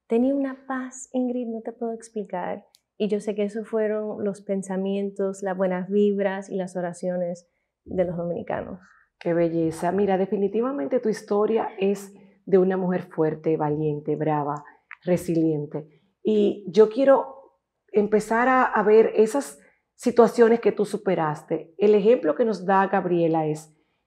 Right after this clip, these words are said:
Speaker 2: que realmente nosotras todas tenemos una fuerza interior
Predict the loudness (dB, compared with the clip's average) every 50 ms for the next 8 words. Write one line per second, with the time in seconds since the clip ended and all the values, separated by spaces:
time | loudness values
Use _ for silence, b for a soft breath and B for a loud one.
0 | _ _ _ _ 4 6 8 8 8 6 4 2 4 4 6 6 4 4 2 2
1 | 0 0 2 2 2 2 0 0 -2 -2 -2 -2 -2 -4 -2 0 0 2 2 0
2 | 0 -2 -2 -2 -2 -4 -2 -2 -2 -4 -2 -2 -2 -2 0 0 -2 -4 -2 -2
3 | -2 0 0 0 0 0 -4 -6